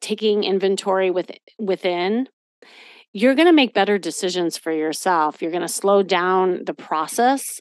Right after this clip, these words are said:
of it all, and you're not gonna get caught up into the vortex of a relationship that's maybe something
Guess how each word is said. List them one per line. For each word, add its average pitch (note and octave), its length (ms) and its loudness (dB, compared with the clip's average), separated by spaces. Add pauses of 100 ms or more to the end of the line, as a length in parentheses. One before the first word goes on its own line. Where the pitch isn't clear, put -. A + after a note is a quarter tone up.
(140)
of A3+ 180 2
it A#3+ 80 4
all, B3 480 6
and G#3+ 180 4
you're G#3+ 100 4
not G#3+ 200 2
gonna B3+ 220 0
get G3+ 300 -4
caught G3+ 480 2
up - 220 -2
into F#3 180 -6
the E3+ 80 -4
vortex D#3+ 600 -2
of D3 100 -6
a D#3 60 -4
relationship F#3+ 720 -4
that's - 280 -6 (180)
maybe G3 420 0
something D#3 500 -6